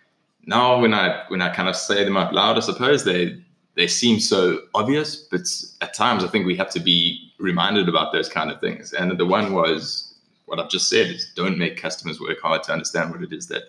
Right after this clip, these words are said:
that you, you, you're wanting to sell to them or what you, what you offer to them. And the, the second is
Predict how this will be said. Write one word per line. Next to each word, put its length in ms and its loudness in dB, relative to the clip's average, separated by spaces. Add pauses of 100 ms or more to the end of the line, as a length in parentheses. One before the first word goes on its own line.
(140)
that 160 -6
you, 160 -8
you, 120 -8 (340)
you're 120 -2
wanting 300 -2
to 100 -8
sell 200 0
to 100 -6
them 160 -2
or 240 -2
what 240 -2
you, 100 -10
what 160 -4
you 80 -6
offer 200 -4
to 100 -14
them. 180 -6 (440)
And 160 4
the, 340 4
the 60 -6
second 400 0
is 440 2